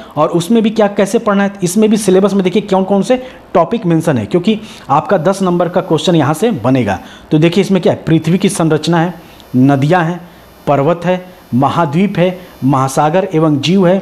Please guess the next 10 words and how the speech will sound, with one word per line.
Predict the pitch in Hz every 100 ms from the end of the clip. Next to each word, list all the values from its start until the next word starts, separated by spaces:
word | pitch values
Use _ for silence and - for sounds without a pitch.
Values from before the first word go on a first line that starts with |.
| - - - -
प्राकृतिक | 147 143 165 156 226
संपदा | - 147 156 180
है, | 165 180 180 - -
अक्षांश | 135 - - 185 208 -
और | 156
देशांतर | 139 131 131 135 175 160
है, | 170 - - -
सौर | - 160 180
मंडल | 185 185 185 175
है, | 180